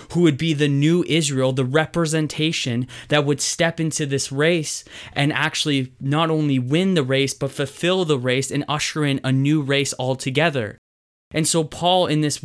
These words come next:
in this passage, he's almost saying to them, "Guys, why are you following as if we are in the old race? Do you not realize what we have in Christ? The way that we were to train in the Old Testament is no longer applicable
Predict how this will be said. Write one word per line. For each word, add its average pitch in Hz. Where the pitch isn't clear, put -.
in 147
this 143
passage, 156
he's 143
almost 165
saying 170
to -
them, 127
"Guys, 156
why 147
are 185
you 180
following 147
as 143
if 156
we 147
are 147
in 151
the 139
old 143
race? 123
Do 160
you 160
not 156
realize 135
what 143
we 147
have 143
in 131
Christ? 151
The 156
way 151
that 156
we 156
were 147
to 143
train 156
in 143
the 139
Old 143
Testament 143
is 131
no 139
longer 143
applicable 131